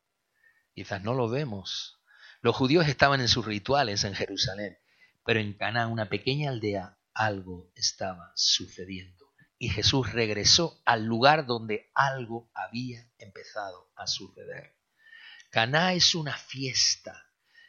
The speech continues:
Caná es una boda. Caná comienza con una relación. Caná comienza con un pacto. Caná comienza con Dios revelándose a los hombres que quieren dejar la religión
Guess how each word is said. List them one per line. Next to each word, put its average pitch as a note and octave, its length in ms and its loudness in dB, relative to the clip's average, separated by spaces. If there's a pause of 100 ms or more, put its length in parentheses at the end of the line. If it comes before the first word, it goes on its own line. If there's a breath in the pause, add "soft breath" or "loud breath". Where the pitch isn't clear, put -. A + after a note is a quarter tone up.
(100)
Caná A#2+ 380 -2
es - 180 0
una C3 260 -6
boda. A2 640 -4
Caná B2 300 -10
comienza D3 460 -6
con C3 120 -8
una C3+ 200 -6
relación. A2+ 720 -8
Caná A#2+ 280 -10
comienza C#3 440 -8
con A#2 160 -10
un G#2 260 -12
pacto. - 640 -16 (720 loud breath)
Caná B2+ 340 0
comienza E3 560 0
con A#2+ 240 -4
Dios B2+ 580 0 (180)
revelándose A#2 960 -2
a G#2 60 -2
los G2+ 280 -2
hombres A2+ 520 -4
que G#2 200 -12
quieren D3+ 320 -2
dejar B2+ 320 -6
la A#2+ 220 -2
religión C#3 840 -8